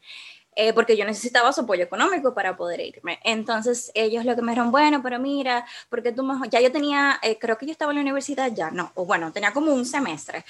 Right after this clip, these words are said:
pero, "pero quédate, eh, nosotros te apoyamos aquí, te pagamos las clases, pero estudia porque tú te vas a morir de hambre".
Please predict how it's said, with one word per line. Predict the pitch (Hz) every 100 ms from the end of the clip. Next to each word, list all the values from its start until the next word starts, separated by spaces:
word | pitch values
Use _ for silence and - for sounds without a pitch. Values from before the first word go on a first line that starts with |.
| - -
pero, | 247 247 247
"pero | 240 233 220 220 _ - - _ _
quédate, | 285 294 330 302 294 277 277 277 269 262 247 226 226 226
eh, |
nosotros | 220 226 226
te | 285
apoyamos | 285 262 262 269 262
aquí, | 240 - 285 302 302 302 294 247 202
te | 220
pagamos | 220 214 226
las | 262 233
clases, | - 262 294 302 294 269 - 262 240
pero | 220
estudia | 208 - - 339 349 294 247 262 247
porque | 247 240
tú | 240
te | 285
vas | 294 285
a |
morir | 254 202 185 175
de | 170 202 440 427
hambre". | 185 -